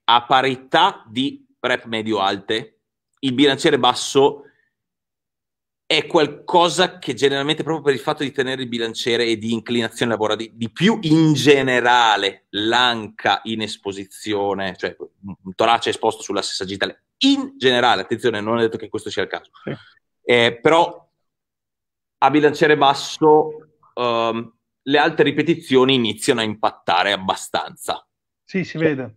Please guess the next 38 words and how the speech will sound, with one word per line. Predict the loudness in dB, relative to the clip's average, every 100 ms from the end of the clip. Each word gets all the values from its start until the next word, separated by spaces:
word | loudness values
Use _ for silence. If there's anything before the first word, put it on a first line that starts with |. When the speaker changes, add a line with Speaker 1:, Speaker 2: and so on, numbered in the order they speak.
| _ _
Speaker 2:
si | -6
è |
visto | -6 -4 -2
Speaker 1:
boh. |
Speaker 2:
bene | 0 0 -4
qua. | -8 -10 _ _ _ _ _
Speaker 1:
Boh. | -4 -4 -6 -20 -8
Speaker 2:
Si |
è | 4
visto | 6
Speaker 1:
Poi, | 6
Speaker 2:
bene. | 2 -6 -8 -14 _ _ _ _ -20 _
Speaker 1:
premetto | 0 2 2
che | 0
col | 2 2
carico | 4 2 2 4 4 4
e | -6
senza | -6 -4 -4
carico | -2 -2 0 0 0
Alessia | -4 -4 -4 -4 -4 -4
e | -4 -6
Sara | -2 2 2 2
squattavano | 0 -4 -2 -2 -2 -4
una | -4 -6
più | -8 -14
verticale, | -6 0 0
l'altra | -2 0
più, | 0 0 -4
poi | -2
dopo | 0 -2 -4
col | -4 0
carico | 0 0 -2
è |
cambiata | -2 2 4 2 0
la | -8
situazione | -10 -12 -8 -6
rispetto | -6 -6 -4 -4 -2
a | -4 -4